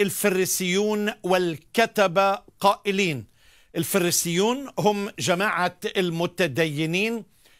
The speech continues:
اللي بيحافظوا على الشريعة، إلى الناموس بتفاصيلها بكل دقة، زائد المحافظة على تقليد الآباء. الكتبة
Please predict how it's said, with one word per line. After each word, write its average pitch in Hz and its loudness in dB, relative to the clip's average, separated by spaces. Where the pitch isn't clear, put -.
اللي 180 2
بيحافظوا 170 0
على 175 2
الشريعة، 170 0
إلى 165 0
الناموس 165 -2
بتفاصيلها 180 2
بكل 240 -2
دقة، 190 -2
زائد 240 0
المحافظة 180 0
على 190 2
تقليد 180 -2
الآباء. 180 0
الكتبة 226 0